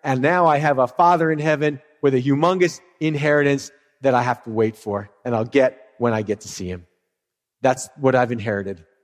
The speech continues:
Man. So that's the example he gives to the Corinthians. He says, "For you know the grace of our Lord Jesus Christ, that though he was rich, yet for your sakes he became poor, that you and I and us, through his poverty, might become rich."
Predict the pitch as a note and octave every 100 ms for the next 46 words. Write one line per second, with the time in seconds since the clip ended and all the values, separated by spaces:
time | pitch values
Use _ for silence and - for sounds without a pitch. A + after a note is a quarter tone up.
0 | _ _ _ A#2+ C3+ A2+ F#2 C#3+ _ _
1 | _ _ _ - - F3+ G#3 A3 G3 D#3
2 | F#3+ G3 F#3+ G3 D#3+ F#3+ - - F3 F3
3 | E3+ G3 F#3+ C3 A2 - _ _ _ -
4 | F3 - F3 E3 F3 E3+ G3+ G3+ G#3 G3+
5 | G3+ G3+ F#3 G#3 G3+ G#3 G#3 G3+ F#3+ -
6 | G#3 G3 - - C#3 B2+ B2 F#3+ G#3+ -
7 | - _ _ _ _ - D3+ D3 C#3+ C3+
8 | E3 E3+ - E3+ - D#3+ D#3+ D3+ E3+ E3
9 | - - G2+ F#2 G2 _ _ _ C#3 B2+
10 | F#3+ F#3+ A2 B2+ F3 A2 A2+ B2+ D3+ C#3+
11 | - - _ _ _ _ D3 C#3+ C#3 -
12 | E3 F3+ A#2 G2 G#2 - _ _ _ -
13 | A#2+ C3 C#3 C#3 D#3+ F#3 G#3+ -